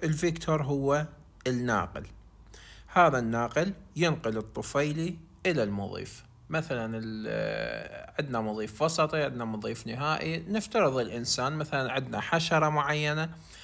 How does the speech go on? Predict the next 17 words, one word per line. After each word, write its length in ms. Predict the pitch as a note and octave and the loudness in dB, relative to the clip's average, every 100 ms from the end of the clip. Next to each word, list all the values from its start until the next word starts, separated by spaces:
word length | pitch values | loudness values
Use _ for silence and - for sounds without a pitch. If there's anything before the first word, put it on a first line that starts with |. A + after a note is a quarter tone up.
| - - - | -18 -4 6
هذه 260 | C#3 C#3+ | 6 6
الحشرة 680 | C#3 - C3+ - C3 C3+ C#3 - - - - - - | 4 2 0 0 2 2 0 -8 -20 -20 -20 -20 -10
تنقل 560 | - D#3+ B2+ G#2 - - - - - - | 0 2 2 -2 -6 -8 -14 -20 -18 -6
الطفيلي 1200 | A2+ A2 G#2+ G#2 G#2+ D#3 D#3+ D#3 D3 C#3+ D3 D#3 E3 - - - - | -4 -2 -4 -6 -2 0 2 4 4 0 -2 -6 -8 -18 -20 -16 -6
من 320 | B2 D3+ C3+ | 0 2 2
مثلًا 520 | A2+ A2+ A2 G#2+ G#2 | 0 -2 -2 0 0
براز 460 | G2+ G#2 A#2 C#3 C#3+ | 0 4 6 6 4
معين 520 | C3 B2 C3+ C3+ C3+ | -2 0 0 0 -2
أو 160 | G2+ G#2+ | -2 -2
فضلات 640 | - G#2+ G#2+ A2+ C#3 C#3+ | -2 -2 0 4 4 2
معينة 520 | C#3 B2+ C#3 C3+ C3+ | -2 -2 -2 -2 0
أو 180 | A#2 A2+ | 0 0
طعام 460 | G#2+ G#2 A#2+ C#3+ C#3 | -2 0 0 0 0
ملوث 460 | C#3 C#3 C#3 C#3 | 0 0 0 0
أو 140 | B2 B2 | 0 2
ماء 220 | C#3+ C3+ | 0 0
ملوث 440 | C#3+ C#3+ C#3+ C#3+ | 0 0 2 0